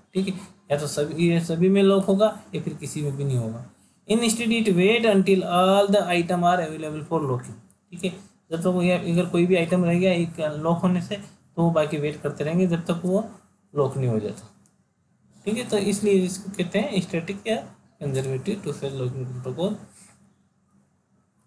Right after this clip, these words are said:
Conservative टू पी एल is deadlock free,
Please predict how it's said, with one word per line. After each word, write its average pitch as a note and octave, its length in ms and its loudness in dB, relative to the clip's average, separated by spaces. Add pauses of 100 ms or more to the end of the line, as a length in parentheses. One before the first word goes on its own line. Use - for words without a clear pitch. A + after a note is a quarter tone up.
(140)
Conservative A3+ 580 2
टू A3+ 120 -2
पी G#3 200 0
एल C#3 120 0 (500)
is F#3+ 220 2
deadlock E3 400 2
free, A2 160 -4